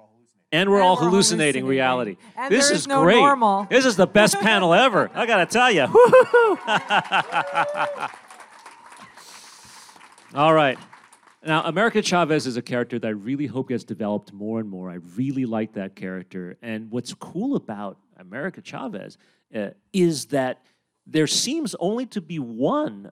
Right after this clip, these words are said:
Speaker 1: of her in the entire multiverse. Whereas in Doctor Strange Multiverse of Madness, or even in Spider-Man No Way Home, right,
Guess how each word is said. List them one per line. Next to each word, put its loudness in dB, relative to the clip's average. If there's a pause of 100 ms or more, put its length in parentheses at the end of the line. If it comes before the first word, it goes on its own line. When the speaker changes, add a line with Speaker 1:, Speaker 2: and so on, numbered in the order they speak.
(100)
Speaker 1:
of -8
her -8 (400)
in 0
the -4
entire -8
multiverse. -14 (580)
Whereas 0
in -10 (200)
Doctor -2
Strange -10
Multiverse -8
of -20
Madness, -12
or -8
even -6
in -10
Spider-Man -8
No -10
Way -8
Home, -10
right, -14